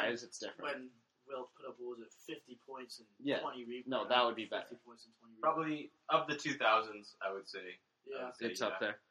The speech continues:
Speaker 1: It's up there. Um,
Speaker 2: Even of, I'd say of the nineties and eighties.
Speaker 1: But, but as a season as a whole, I mean, the Warriors beat the win record last year, so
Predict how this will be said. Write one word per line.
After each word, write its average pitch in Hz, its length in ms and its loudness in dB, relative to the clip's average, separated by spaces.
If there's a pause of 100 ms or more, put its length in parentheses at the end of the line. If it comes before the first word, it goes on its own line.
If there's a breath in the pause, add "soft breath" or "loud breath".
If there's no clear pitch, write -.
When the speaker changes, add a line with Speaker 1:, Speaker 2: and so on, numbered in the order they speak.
(160)
Speaker 1:
It's - 160 -10
up - 180 -8
there. 92 80 -12 (480)
Um, 107 380 -2 (220)
Speaker 2:
Even 190 160 -2
of, - 100 0 (120)
I'd 175 140 -2
say 220 120 -2
of 175 120 -2
the 131 80 -16
nineties 139 640 -10
and 127 80 -20 (100)
eighties. 123 480 -14 (720)
Speaker 1:
But, 139 240 2
but 143 100 4
as 147 160 8
a 147 80 0
season 147 360 0
as 123 40 2
a 113 80 0
whole, 117 240 2
I 98 80 -4
mean, 101 140 -6
the 104 80 -6
Warriors 110 340 -4 (380)
beat 107 160 -14
the 98 100 -16
win 101 140 -8
record 85 380 -14
last - 200 -10
year, - 120 -12 (260)
so 64 320 -12